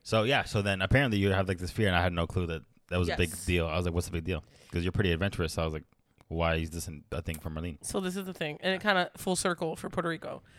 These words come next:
Speaker 2: So when I lived in Puerto Rico, um, my mom signed me up for, like, swimming classes or, like, a swimming team. Not a team. It was, like, for kids, but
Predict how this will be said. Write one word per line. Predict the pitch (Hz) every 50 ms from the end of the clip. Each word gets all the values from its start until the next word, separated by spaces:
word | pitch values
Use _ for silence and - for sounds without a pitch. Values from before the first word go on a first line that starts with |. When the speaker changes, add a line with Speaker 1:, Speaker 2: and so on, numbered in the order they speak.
| - - -
Speaker 2:
So | - - 190
when | 196
I | 190 190
lived | 196 226 269
in | 269 247
Puerto | 220 196 185
Rico, | 170 160 160 165 165 165 170 - _ _ _ _ _ -
um, | 175 175 165 156 147 147 151 -
my | - 170
mom | 170 170 165 165 165
signed | - 185 175
me | 175 170
up | 160 165
for, | - 170 160
like, | 156 147 147
swimming | - - 180 175 170
classes | 170 - 143 - - - - - -
or, | 151 151 147
like, | 147 160 -
a | 147 143
swimming | - - 165 - 143 151 - 135 165 - _ _ _ _ _ _ _ _ -
team. | - - 156 143 151 139 160
Not | 208 254 269 226
a | 170
team. | - - 185 170 160 165 170
It | 208
was, | 262 262 -
like, | 202 185 175
for | - - 214
kids, | - 170 160 160 160 -
but | - 151